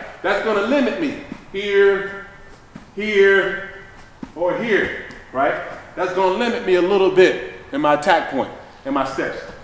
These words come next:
But when I'm balanced right here,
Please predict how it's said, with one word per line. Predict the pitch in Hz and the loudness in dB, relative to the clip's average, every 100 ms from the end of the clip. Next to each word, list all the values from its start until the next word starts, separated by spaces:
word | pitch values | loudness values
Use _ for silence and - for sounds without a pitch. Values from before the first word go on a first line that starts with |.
| - | -6
But | 165 | -2
when | 165 185 | -2 -2
I'm | 170 151 - | -2 -2 0
balanced | 226 262 202 160 - - - - | 4 6 6 4 -2 -6 -10 -4
right | 160 156 139 | 0 2 0
here, | 156 147 147 143 - | 0 0 0 -4 -12